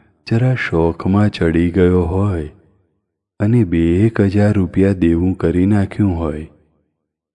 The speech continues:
હવે એ છોકરાએ આજથી એમ નક્કી કર્યું હોય કે મારે એક ભાઈ પણ દેવું નથી કરવું.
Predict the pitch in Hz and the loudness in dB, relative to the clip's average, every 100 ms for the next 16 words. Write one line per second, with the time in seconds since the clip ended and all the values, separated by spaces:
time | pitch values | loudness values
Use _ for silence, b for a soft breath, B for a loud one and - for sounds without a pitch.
0 | _ 101 104 123 113 101 117 - 85 82 | _ -4 0 0 2 2 0 -2 -6 -2
1 | 110 92 92 110 90 76 - b b b | -2 0 0 0 0 -4 -10 b b b
2 | _ - 87 90 - 113 - 127 113 101 | _ -8 -4 -4 -4 -4 2 4 4 2
3 | 87 82 - 101 - 87 90 92 95 101 | -2 -4 -2 -4 -2 -4 -2 -4 -4 -4
4 | 82 76 73 _ _ _ _ _ _ _ | -6 -10 -16 _ _ _ _ _ _ _
5 | 123 117 98 87 104 113 87 95 127 135 | -2 -2 0 0 0 2 2 4 4 2
6 | - - 87 87 90 98 117 120 98 85 | -2 -6 -4 0 0 2 2 2 2 2
7 | 82 95 92 85 - 95 98 92 87 80 | 2 2 2 0 -2 0 0 0 -2 -4